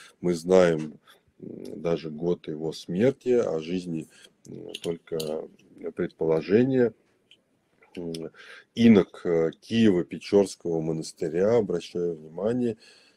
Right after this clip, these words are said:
Киево-Печорского, и, э, в пещерах есть, э, его, э, мощи. Э, это святой, и не просто святой, а действительно подвижник, э,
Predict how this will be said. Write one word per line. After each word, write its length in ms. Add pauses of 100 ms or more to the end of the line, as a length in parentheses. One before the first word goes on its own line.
(140)
Киево-Печорского, 1400
и, 400
э, 500
в 160
пещерах 540
есть, 480
э, 220
его, 480 (680)
э, 160
мощи. 680 (680)
Э, 540
это 320
святой, 800 (460)
и 320
не 120
просто 460
святой, 760
а 640
действительно 600
подвижник, 960
э, 380